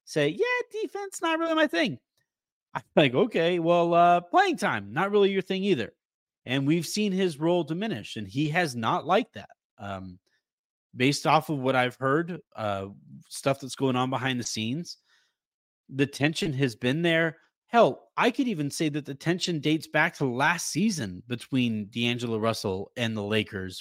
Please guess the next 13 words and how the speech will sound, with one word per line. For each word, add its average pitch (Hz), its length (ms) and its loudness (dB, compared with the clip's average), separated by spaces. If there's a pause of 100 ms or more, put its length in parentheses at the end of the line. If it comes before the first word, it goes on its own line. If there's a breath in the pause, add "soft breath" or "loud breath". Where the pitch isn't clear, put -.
where 120 440 0 (580)
there 139 160 8
were 190 120 6
some 160 240 0
games 160 400 0
that 135 140 -4
the 131 80 -4
Lakers 139 400 2
anticipated 120 920 -2
D'Lo 127 400 2
playing 156 460 0
in, 98 320 -4 (800)
um, 107 400 -2